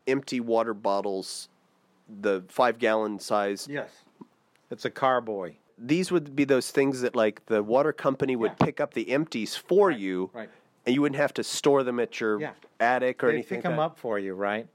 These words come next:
Speaker 2: And they do you the favor of taking 'em back. But guess what? These are worth money. I can sell 'em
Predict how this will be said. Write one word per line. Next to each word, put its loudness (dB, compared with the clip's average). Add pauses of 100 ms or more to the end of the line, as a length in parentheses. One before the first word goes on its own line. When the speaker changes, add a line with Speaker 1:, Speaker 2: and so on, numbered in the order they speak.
(180)
Speaker 2:
And -2
they -2
do -6
you -4
the 0
favor -2
of -8
taking -4
'em -8
back. -2 (260)
But -4
guess -6
what? -8 (240)
These -4
are 0
worth -4
money. -6 (320)
I 0
can -8
sell -2
'em -8